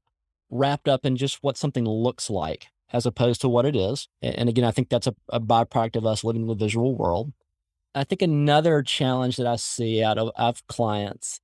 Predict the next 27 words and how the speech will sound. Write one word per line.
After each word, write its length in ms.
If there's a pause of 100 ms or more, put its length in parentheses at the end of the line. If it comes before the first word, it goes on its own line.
(140)
is 760
sometimes 580
so 180
much 200
of 40
their 120
best 600
content, 840
their 180
most, 380 (220)
with 180
the 80
most 260
personality, 1000 (500)
with 240
the 100
most 720 (160)
distinction, 840 (420)
is 160
reserved 480
for 100
the 120
about 460
page. 520 (460)
I 100
can't 400
say 340